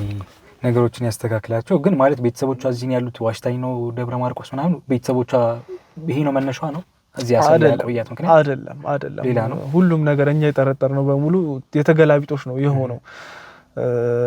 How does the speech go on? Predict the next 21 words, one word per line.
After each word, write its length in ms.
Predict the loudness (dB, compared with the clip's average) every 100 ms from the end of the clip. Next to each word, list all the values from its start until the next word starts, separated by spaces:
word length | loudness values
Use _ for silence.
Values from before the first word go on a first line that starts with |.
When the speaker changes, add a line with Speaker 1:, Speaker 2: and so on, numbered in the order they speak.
| 2 4
Speaker 2:
እኔ 140 | 6 6
ከምነግርህ 520 | 6 4 4 4 4 2
ብዬ 160 | 2 -2
ነው። 140 | -2
እኔ 100 | -2 -2 -4
ስነግርህ 540 | -2 0 2 2 2 -4 -4
ያው 160 | 0 0
Speaker 1:
እም። 120 | -2 -8 -10 -12 -10
Speaker 2:
ሁሉም 340 | 0 2 4 2
ነገር 260 | 2 2 4
ውሎ 200 | 4 6
ያጣብሃል 540 | 4 4 0 0 0
ብዬ 180 | 0 0
ነው 140 | 0 0
እንጂ 120 | -4 -2
እነግርሃለሁ 520 | 2 4 2 0 0
ሁሉም 260 | -2 -2 -2
ነገር 220 | -2 -4
ስለሰማሁት። 520 | -4 -4 -4 -4 -2
Speaker 1:
እም። 60 |
Speaker 2:
ግን 120 | 2